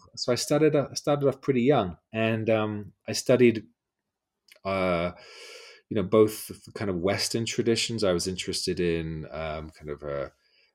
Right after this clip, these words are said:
a Jewish Kabbalah and Western ritual magic and, you know, Sufi practices and alchemy and those kinds of things. But, I mean, as I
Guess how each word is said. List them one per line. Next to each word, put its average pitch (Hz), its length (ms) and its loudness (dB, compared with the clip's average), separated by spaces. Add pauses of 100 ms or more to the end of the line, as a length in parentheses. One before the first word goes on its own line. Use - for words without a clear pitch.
(180)
a 67 200 -8 (600)
Jewish 98 280 0
Kabbalah 90 920 -2
and 80 140 -12
Western 80 840 -6 (200)
ritual 95 340 -6
magic 92 720 -4 (240)
and, 78 460 -10
you 76 80 -14
know, 71 80 -16
Sufi - 320 -6
practices 90 880 -6
and 76 340 -12 (160)
alchemy 95 540 -6
and 82 120 -8
those 90 180 -6
kinds 85 260 -8
of 80 100 -12
things. 82 320 -8
But, 92 260 -4 (1040)
I 110 80 -4
mean, 107 140 0
as 127 220 0
I 113 140 4